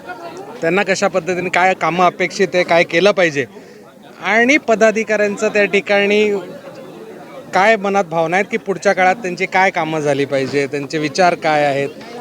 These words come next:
हे सगळं जाणून घेण्यासाठी त्या ठिकाणी हा आढावा बैठकीचं आयोजन केलं होतं. आपण पाहिलं तर संपूर्ण बदलापूरच्या कानाकोपऱ्यातून त्या ठिकाणी पदाधिकारी हे मोठ्या संख्येने उपस्थित राहिले होते. सगळ्यांनी आपापली मतं त्या ठिकाणी मांडली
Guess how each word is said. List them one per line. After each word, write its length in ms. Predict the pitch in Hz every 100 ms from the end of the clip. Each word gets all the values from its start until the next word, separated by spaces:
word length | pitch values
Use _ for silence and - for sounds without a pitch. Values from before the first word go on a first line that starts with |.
| -
हे 100 | 208
सगळं 220 | 226 226
जाणून 420 | 190 180 185 214
घेण्यासाठी 460 | 190 180 175 180 180
त्या 140 | 170
ठिकाणी 380 | 165 156 160 170
हा 320 | 160 160 160 139 - 147
आढावा 280 | 143 147 156
बैठकीचं 640 | 151 143 143 139 156 151 147 - - - 139
आयोजन 320 | 151 151 165
केलं 240 | 156 156
होतं. 160 | 160 214
आपण 240 | 202 190
पाहिलं 380 | 165 156 156 180
तर 280 | 180 196 202 - - -
संपूर्ण 420 | 160 151 214 220
बदलापूरच्या 720 | 180 165 180 185 190 190 208
कानाकोपऱ्यातून 840 | 208 156 165 185 180 180 175 185
त्या 120 | 185 175
ठिकाणी 480 | 160 170 170 185
पदाधिकारी 640 | 190 170 165 190 185 165 127 - - - - 175
हे 80 |
मोठ्या 380 | 175 165 160 220
संख्येने 440 | 202 175 180 180 190
उपस्थित 480 | 151 180 175 208
राहिले 260 | 170 147 151
होते. 420 | 156 160 180 214 - - -
सगळ्यांनी 360 | 165 156 214 240
आपापली 420 | 196 185 175 185
मतं 300 | 175 160 180
त्या 160 | 170 165
ठिकाणी 340 | 156 160 165
मांडली 440 | 165 175 180 160